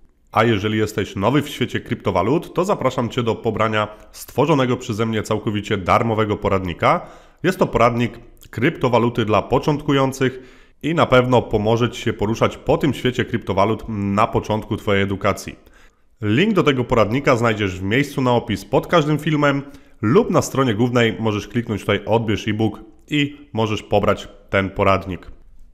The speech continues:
A jeżeli jeszcze nie masz kont na giełdach kryptowalutowych, to na naszym kanale znajdziesz instrukcję,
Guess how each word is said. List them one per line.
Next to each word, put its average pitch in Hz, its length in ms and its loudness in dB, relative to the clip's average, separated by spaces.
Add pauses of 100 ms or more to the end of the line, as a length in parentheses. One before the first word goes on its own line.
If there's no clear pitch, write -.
A 123 160 2
jeżeli 117 340 4
jeszcze 104 340 0
nie 87 240 -2
masz 156 200 0
kont 127 420 -2
na 120 300 -2
giełdach 127 460 0
kryptowalutowych, 117 800 0
to 151 120 0
na 151 100 2
naszym 110 320 -2
kanale 107 360 0
znajdziesz 95 460 -4
instrukcję, 143 800 0